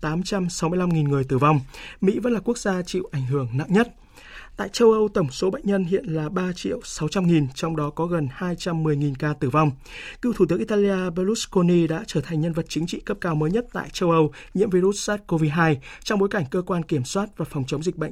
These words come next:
châu Âu cảnh báo mức độ lây nhiễm tại châu lục này đã quay lại với mức ngang hồi tháng ba vừa qua. Từ hôm nay thì Trung Quốc sẽ nối lại một số chuyến bay quốc tế bay trực tiếp từ một số nước có tỷ lệ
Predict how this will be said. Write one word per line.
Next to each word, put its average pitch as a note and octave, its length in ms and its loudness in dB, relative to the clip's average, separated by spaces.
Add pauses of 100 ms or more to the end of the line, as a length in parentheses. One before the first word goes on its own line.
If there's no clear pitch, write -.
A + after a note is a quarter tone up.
châu E3 220 0
Âu D#3+ 120 4
cảnh C3+ 220 0
báo C#3+ 300 2 (240)
mức B3 140 2
độ G#3+ 180 0
lây F#3+ 180 2
nhiễm F#3+ 260 0
tại - 300 -6
châu F3 140 0
lục D#3+ 120 2
này C#3 240 4 (240)
đã E3+ 300 -4
quay F3+ 180 2
lại D#3+ 240 -4
với D3+ 140 -2
mức G#3 280 0
ngang F#3 280 -2
hồi D3+ 240 0 (100)
tháng D3 160 -6
ba D3+ 140 -2
vừa C#3 120 -2
qua. C#3+ 300 2 (1040)
Từ G#3 100 8
hôm A3+ 140 4
nay A#3 120 2
thì G3 120 -2
Trung G#3 140 0
Quốc B3 180 0
sẽ G#3 200 -4
nối F3 200 2
lại G3+ 220 -2
một D3+ 160 -6
số - 160 -6
chuyến D#3+ 200 -2
bay E3+ 160 -2
quốc A3+ 180 -4
tế D#3+ 240 2
bay F3 220 -2
trực - 220 -2
tiếp A3+ 120 2 (140)
từ E3+ 80 0
một C3 80 0
số D#3 240 -2
nước G#3+ 240 4
có F3 80 -4
tỷ F3+ 160 -2
lệ B2+ 220 -6